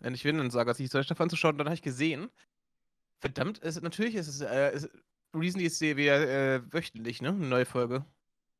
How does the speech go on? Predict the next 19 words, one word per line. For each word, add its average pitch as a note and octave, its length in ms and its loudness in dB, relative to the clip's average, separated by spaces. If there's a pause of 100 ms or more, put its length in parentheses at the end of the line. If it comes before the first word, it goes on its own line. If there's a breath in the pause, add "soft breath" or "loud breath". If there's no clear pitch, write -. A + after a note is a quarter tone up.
(340)
Und A3+ 120 -4
ich B3+ 100 -8
hasse B3 240 -2
das. - 320 -4 (680)
Ich - 120 -8
will C4+ 120 4
die A#3 80 2
Fol-, - 180 2
ich F3+ 80 0
will A#3 60 6
es G#3+ 80 4
einfach F#3+ 220 0
durchbingen, A#2 600 0
wenn, B2 280 -2
äh, A#2+ 260 4
wenn B2+ 140 -2
wir B2+ 140 4
fertig C3+ 280 -2
sein. A#2 300 0